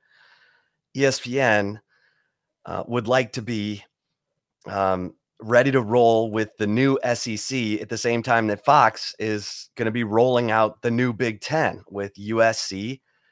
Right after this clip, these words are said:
and U C L A, who will be joining the Big Ten in twenty twenty-four. That's done. Um, and so it's, it, it's, it, w-, it will be a great thirty for thirty. Let's put it that way,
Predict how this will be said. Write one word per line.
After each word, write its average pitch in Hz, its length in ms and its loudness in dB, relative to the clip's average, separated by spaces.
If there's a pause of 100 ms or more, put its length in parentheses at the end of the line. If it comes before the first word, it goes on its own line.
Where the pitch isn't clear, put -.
(200)
and 98 100 -8
U 110 140 -4
C 107 200 -2
L 98 200 4
A, 107 320 2 (560)
who 104 120 -10
will 104 140 -4
be 104 100 -8
joining 101 540 -2 (140)
the 92 80 -12
Big 92 180 -8
Ten 101 260 -2
in 101 120 -4
twenty 92 320 -4
twenty-four. 92 760 0 (120)
That's 87 260 -6
done. 98 420 -2 (680)
Um, 95 440 -4 (400)
and 127 160 -2
so 160 480 6 (600)
it's, - 520 -4 (640)
it, 127 180 -4
it's, 151 260 0
it, 147 80 4
w-, 151 260 0
it 143 160 0
will 147 160 2
be 151 200 6
a 143 60 2
great 131 340 2
thirty 139 220 4
for 110 140 -4
thirty. 101 460 2
Let's 110 160 -8
put 123 180 -6
it 101 80 -10
that 104 240 4
way, 85 240 -6